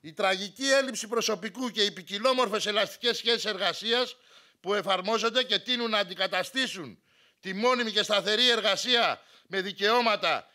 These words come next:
σε ολιγόμενη εργασία, κακοπληρωμένη και χωρίς δικαιώματα, είναι από τα μεγαλύτερα προβλήματα των εργαζομένων στο Δήμο, στους Δήμους. Αυτό οδηγεί και σε εργολαβίες,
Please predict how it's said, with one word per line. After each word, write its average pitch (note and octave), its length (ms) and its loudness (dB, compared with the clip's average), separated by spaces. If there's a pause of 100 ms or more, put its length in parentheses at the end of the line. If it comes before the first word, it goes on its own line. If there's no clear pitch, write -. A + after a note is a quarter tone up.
(140)
σε - 240 -2
ολιγόμενη A3 760 2
εργασία, G3+ 840 2 (140)
κακοπληρωμένη G#3 1160 0 (200)
και G3 140 -2
χωρίς G#3+ 340 0
δικαιώματα, A#3 840 2 (280)
είναι B3+ 260 2
από A3+ 200 2
τα G#3 120 2
μεγαλύτερα G#3+ 580 2
προβλήματα A#3 800 0 (400)
των G#3 140 0
εργαζομένων G3+ 580 2
στο G#3 160 2
Δήμο, G3+ 400 -4 (540)
στους F#3+ 220 -10
Δήμους. F3+ 460 -6 (1000)
Αυτό B3+ 460 2
οδηγεί G#3 640 -2 (360)
και G3 140 -2
σε G3 140 0
εργολαβίες, F#3 800 2